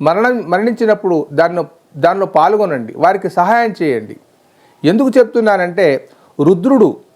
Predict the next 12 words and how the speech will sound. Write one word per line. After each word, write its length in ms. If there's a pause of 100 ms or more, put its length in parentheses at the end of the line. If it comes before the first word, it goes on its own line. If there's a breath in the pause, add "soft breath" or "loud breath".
(140)
రుద్రుడు 360
అంటే 540 (300 soft breath)
ఈ 80
శని 260
యొక్క 220
ఆరాధ్య 440
దేవుడు. 400 (340)
రుద్రుడు 300
ఎక్కడుంటాడు? 580
శ్మశాన 460
వాటికలో 460
ఉంటాడు. 400